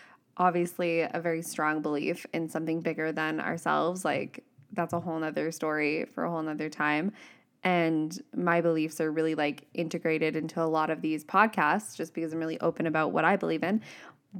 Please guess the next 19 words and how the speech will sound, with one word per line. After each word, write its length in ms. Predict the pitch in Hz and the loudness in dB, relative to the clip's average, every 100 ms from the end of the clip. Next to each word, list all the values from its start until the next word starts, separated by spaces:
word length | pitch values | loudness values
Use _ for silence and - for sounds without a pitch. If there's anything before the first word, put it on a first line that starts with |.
| - | 4
But 560 | 262 226 139 - - - - - - - - | 8 8 4 0 -6 -14 -20 -20 -20 -20 -10
one 480 | 190 185 190 190 196 | -4 2 4 4 2
thing 400 | 196 185 180 175 | 0 0 0 -2
that 640 | - 175 170 165 160 - - _ - 190 175 | -4 0 2 2 0 -4 -14 _ -16 -12 -4
really 760 | 185 180 175 170 165 160 - _ _ _ - | 0 2 2 0 -2 -4 -6 _ _ _ -8
hit 240 | 180 190 | -4 -4
home 340 | 180 202 254 330 | 0 4 6 6
for 120 | 254 | 4
me 300 | 196 170 160 | 4 2 4
was 200 | 165 170 | 2 2
this 240 | 165 - | 0 0
notion 400 | 175 170 170 190 | 2 2 2 0
of 100 | 175 | 2
being 180 | 170 165 | 2 0
selfish. 800 | 156 - 151 180 - - - - | 0 2 2 2 -2 -2 -4 -2
Like, 220 | - - | -4 -2
am 160 | 175 175 | 0 2
I 100 | 180 | 2
selfish? 560 | 190 233 277 - 180 | 2 0 2 0 0